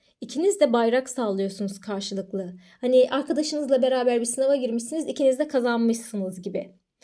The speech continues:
Anlatabiliyor muyum? Yani diyor ki Kasım ayında resmen, e, bir kişiyle beraber mücadele ettiğiniz ortak bir amaç için veya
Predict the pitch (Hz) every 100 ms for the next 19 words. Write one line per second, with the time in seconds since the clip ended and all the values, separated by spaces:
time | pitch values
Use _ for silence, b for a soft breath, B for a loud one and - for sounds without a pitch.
0 | b _ 233 240 240 233 240 359 254 196
1 | 208 247 262 349 - 285 - 339 302 226
2 | 196 196 240 294 311 - 233 269 B B
3 | B B - 233 294 311 - 277 247 233
4 | 240 247 302 294 240 214 208 202 196 202
5 | 202 214 196 190 180 - 214 - 226 -
6 | 226 214 208 208 - 214 208 202 202 208
7 | 208